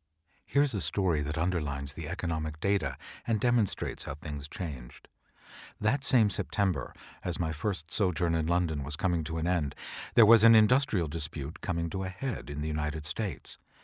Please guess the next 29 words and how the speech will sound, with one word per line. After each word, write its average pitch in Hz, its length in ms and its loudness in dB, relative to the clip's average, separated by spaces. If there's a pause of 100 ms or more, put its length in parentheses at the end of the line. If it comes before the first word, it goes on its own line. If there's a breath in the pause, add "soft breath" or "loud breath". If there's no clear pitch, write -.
(340 loud breath)
At 117 160 0
the 117 80 6
automobile 113 540 6
manufacturer 90 920 2
Chrysler, - 540 -4 (380 loud breath)
which 107 180 0
employed 98 380 4
a 80 60 -2
hundred 104 280 0
and 92 80 -6
seventeen 90 500 -2
thousand 80 520 -2
members 87 460 -2 (220 loud breath)
of 92 140 -8
the 87 80 -6
United 87 480 -2
Auto 110 220 0
Workers 82 440 -6
Union, 71 460 -8 (320 loud breath)
spread 98 400 0
out 87 220 4
over 78 240 -2
three 113 280 0
shifts, - 600 -4 (180 soft breath)
seven 95 360 0
days 78 260 -4
a 78 60 -4
week, 107 460 -6 (440 loud breath)
workers 101 640 -4